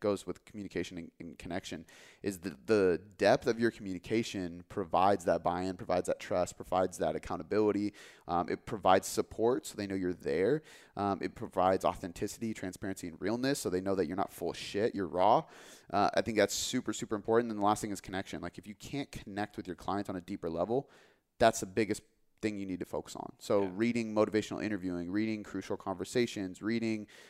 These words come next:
Speaker 1: uh, The Five Love Languages, reading all those different books that talk about how do I connect with another individual and meet them where they're at. Because everybody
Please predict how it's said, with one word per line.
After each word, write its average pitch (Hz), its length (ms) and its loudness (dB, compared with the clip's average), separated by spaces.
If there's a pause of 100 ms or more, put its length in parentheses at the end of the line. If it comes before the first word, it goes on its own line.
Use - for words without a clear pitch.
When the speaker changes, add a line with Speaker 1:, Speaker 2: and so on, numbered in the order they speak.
(120)
Speaker 1:
uh, 98 180 6
The 98 80 2
Five 101 260 6
Love 107 200 8
Languages, 87 680 -2
reading 107 680 -4
all 135 140 8
those 139 180 2
different 113 220 -2
books 104 200 0
that - 120 0
talk - 240 -2
about - 200 -4
how 101 120 0
do 127 140 2
I 110 60 6
connect 92 500 -8 (320)
with 104 160 -2
another 98 240 2
individual 110 720 0 (340)
and 104 180 -2
meet 113 200 -2
them 104 160 0
where 92 120 2
they're 85 140 0
at. - 300 -6
Because 110 400 4 (340)
everybody 131 840 6